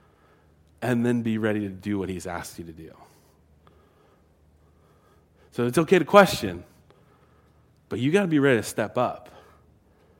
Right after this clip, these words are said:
And that's the hard part. It's easy to say, "Are you sure?" But it's really hard to step up and to say, "Okay, I'm gonna do what you've asked me to do."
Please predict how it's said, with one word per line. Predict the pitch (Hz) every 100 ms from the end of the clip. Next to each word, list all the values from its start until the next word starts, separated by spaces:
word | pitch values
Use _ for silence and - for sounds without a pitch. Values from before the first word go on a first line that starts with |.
| _ _ _ _ _
And | 127 131
that's | 151 175 -
the | - 120
hard | 147 120 -
part. | 92 78 - - - - - _ _ _ _ -
It's | 147 175
easy | 202 226 196 175
to | 143
say, | 127 156 135 135 117
"Are | 131
you | 123 135
sure?" | - 175 202 208 - _ _ _ - _ _ _ _ _ _ _ _ _ _ _ -
But | 131
it's | 135 139
really | 139 160 180 147 131
hard | 147 127 107
to | 110
step | - - 120 -
up | 120 101 - - - _ _ _ _ _ _ _ _ _ _ _
and | 117 110
to |
say, | 104 107
"Okay, | 104 104 113
I'm | 104
gonna | 107
do | 101 104
what | 92
you've | 95 92
asked | 87 - -
me | 90
to | 87
do." | 80 82